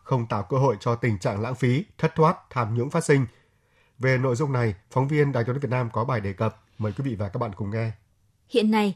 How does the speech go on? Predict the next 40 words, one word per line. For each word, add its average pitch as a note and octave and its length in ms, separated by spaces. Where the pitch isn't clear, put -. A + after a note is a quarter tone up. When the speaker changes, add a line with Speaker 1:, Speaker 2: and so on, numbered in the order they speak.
Speaker 2:
hệ G#3 140
thống G3+ 260
pháp F4 100
luật C4+ 240
về F#3 100
đất A#3 160
đai G#3+ 360
đang F#3+ 280
mâu F#3 120
thuẫn G3 320
chồng F3+ 200
chéo F3+ 300
với B3 200
các G4 200
văn D4 140
bản A#3 220
pháp D4 60
luật B3+ 260
khác B3+ 220
như G#3 260
luật A3+ 180
đấu A#3 120
thầu, A3+ 340
luật G3+ 260
đầu F#3 160
tư, A3+ 280
luật A#3+ 240
kinh C#4+ 180
doanh C#4 260
bất D4 60
động G3+ 120
sản. G3 280
Cụ B3+ 140
thể, G#3 360
với G3+ 140
luật C4 200
đấu D#3+ 120
thầu, G3 320
trong C4+ 160
việc G#3 180